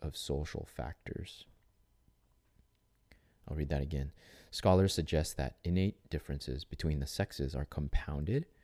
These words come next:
or exaggerated by the influences of social factors. And obviously that stood out to me because it's like,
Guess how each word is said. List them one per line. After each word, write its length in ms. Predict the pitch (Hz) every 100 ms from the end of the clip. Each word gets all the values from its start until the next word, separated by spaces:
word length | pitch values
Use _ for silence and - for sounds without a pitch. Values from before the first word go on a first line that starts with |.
| - - -
or 140 | 82
exaggerated 840 | 73 71 85 98 82 71 65 69 -
by 140 | 71
the 120 | 67 -
influences 840 | 80 78 76 69 - - 71 73 -
of 100 | -
social 380 | - 76 - -
factors. 600 | 71 80 - - - - _ - - - - - - - - -
And 100 | 107
obviously 260 | 139 -
that 140 | 82 -
stood 180 | 98
out 140 | 80 -
to 100 | 76
me 120 | 87
because 360 | 113 - 76 76
it's 140 | -
like, 280 | 73 73